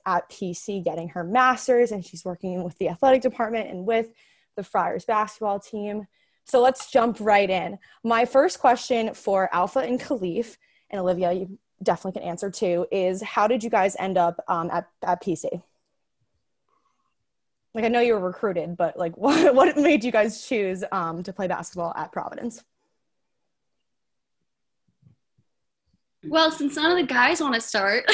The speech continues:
Speaker 2: <laughs> I'll jump in. Um, so I actually kinda went to P C because of basketball myself.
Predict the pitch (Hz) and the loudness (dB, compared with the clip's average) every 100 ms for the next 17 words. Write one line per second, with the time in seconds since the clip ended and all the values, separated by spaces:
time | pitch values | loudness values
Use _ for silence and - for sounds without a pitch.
0 | 392 - 640 659 - _ _ _ _ _ | 4 2 4 4 2 _ _ _ _ _
1 | _ - - - - - - - 262 277 | _ -6 -2 -2 -4 -8 -12 0 4 4
2 | 302 349 370 320 226 208 208 254 381 - | 4 4 4 4 4 4 4 2 0 -2
3 | - - _ _ _ - 269 262 247 233 | -20 -20 _ _ _ 4 6 8 8 6
4 | 233 240 _ _ _ _ - - - _ | 2 -8 _ _ _ _ -20 -20 -20 _
5 | _ _ _ - 320 302 277 - 254 320 | _ _ _ 0 6 8 8 6 6 4
6 | - 359 320 254 233 214 - _ _ _ | 0 2 4 4 4 2 -4 _ _ _
7 | _ - 226 226 226 233 226 220 233 214 | _ -4 0 0 -2 -6 -6 -4 -6 -6
8 | 202 220 208 202 165 202 - 196 185 185 | -6 -4 -4 2 2 2 0 -4 -2 -4
9 | 190 - 175 185 220 - | -4 0 2 2 -2 -14